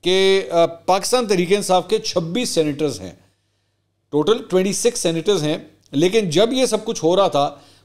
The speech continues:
तो तीन सेनेटर्स जो हैं पाकिस्तान तहरीक इंसाफ के, खबर के मुताबिक वो सेनेट के अंदर ही मौजूद थे, लेकिन उन्होंने फौजी अदालतों के हवाले से जो करारदाद मंजूर की जा रही थी, इस सिलसिले में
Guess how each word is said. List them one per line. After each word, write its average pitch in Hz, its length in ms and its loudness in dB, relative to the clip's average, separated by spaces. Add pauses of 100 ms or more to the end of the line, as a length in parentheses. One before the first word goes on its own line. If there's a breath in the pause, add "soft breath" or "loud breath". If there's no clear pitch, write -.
तो 208 100 4
तीन 254 360 0
सेनेटर्स 190 420 0
जो 165 180 0
हैं 143 200 0
पाकिस्तान 160 360 -2
तहरीक 143 260 0
इंसाफ 139 360 -2
के, 156 240 -4
खबर 151 280 -2
के 156 100 -6
मुताबिक 131 440 -4
वो 165 360 2
सेनेट 165 320 -4
के 175 100 0
अंदर 156 220 0
ही 208 80 -2
मौजूद 143 400 -2
थे, 92 60 -12 (600 soft breath)
लेकिन 156 260 -2
उन्होंने 175 580 0
फौजी 165 340 0
अदालतों 151 460 0
के 185 120 0
हवाले 143 320 0
से 165 160 -2
जो 156 120 -2
करारदाद 135 480 -2
मंजूर 156 280 -4
की 151 140 -6
जा 135 140 -2
रही 151 100 -4
थी, 175 120 -10
इस - 200 -10
सिलसिले 156 340 -6
में 143 260 -6